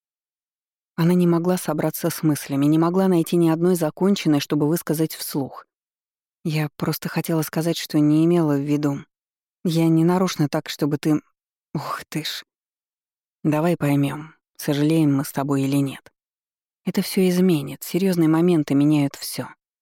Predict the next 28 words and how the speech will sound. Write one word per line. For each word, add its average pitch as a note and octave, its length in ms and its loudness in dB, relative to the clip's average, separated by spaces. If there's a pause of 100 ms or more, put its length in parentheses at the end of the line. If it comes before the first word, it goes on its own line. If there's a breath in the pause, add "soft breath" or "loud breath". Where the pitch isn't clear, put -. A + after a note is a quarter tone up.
(580)
И G3 60 -2
потому A3+ 380 4
он G3 140 4
не F3 100 4
спешил F#3+ 400 -2
привлечь D#3 540 -2
ее D3+ 200 0
к - 80 -10
себе. C#3 420 -4 (1300)
Приближал E3 460 0
ее C#3 260 2
мало-помалу, C#3+ 800 0
чуть-чуть, - 600 -6
пока C#3 220 -6
не C#3+ 140 2
сократил D3 520 -2
дистанцию C#3+ 560 -2
до C#3 120 0
нуля C#3+ 400 0 (480)
и E3 40 0
не D#3 120 4
накрыл D3+ 400 0
ее C#3 280 0
губы C#3 280 -2
своими. C3 560 -6 (1040)
Медленно, C#3+ 500 0
мягко, C#3+ 640 0
нежно. C#3 500 0